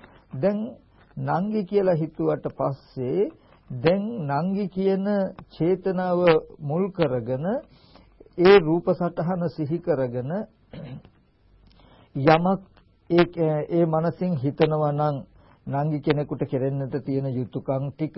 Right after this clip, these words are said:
නංගි කෙනෙකුට කෙරෙන්නට තියෙන උපකාර ටික, එතකොට ඒ විදිහට තමයි හිතින් හිතන්නේ. එතකොට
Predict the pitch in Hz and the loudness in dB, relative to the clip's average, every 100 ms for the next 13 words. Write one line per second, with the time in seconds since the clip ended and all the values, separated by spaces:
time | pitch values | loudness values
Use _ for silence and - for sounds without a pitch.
0 | 185 120 123 131 131 151 139 135 135 127 | -6 -6 -6 -6 -6 -4 -4 -6 -6 -8
1 | 135 123 127 127 113 139 127 120 123 135 | -6 -6 -6 -8 -10 -8 -8 -8 -8 -8
2 | 117 127 127 131 117 147 185 196 202 _ | -4 -2 -2 -4 -6 -8 -4 -4 -6 _
3 | _ _ 147 - 147 156 - 160 151 - | _ _ -4 -2 0 0 4 4 4 0
4 | - _ _ 175 175 160 156 147 151 160 | -10 _ _ 6 8 8 6 4 0 0
5 | - 147 165 131 135 147 131 120 107 123 | -2 -2 0 -2 -2 -4 -4 -6 -4 -4
6 | 107 92 - _ - - - - 147 185 | -4 -10 -16 _ -20 -20 -20 -8 -2 0
7 | 160 185 | 0 -2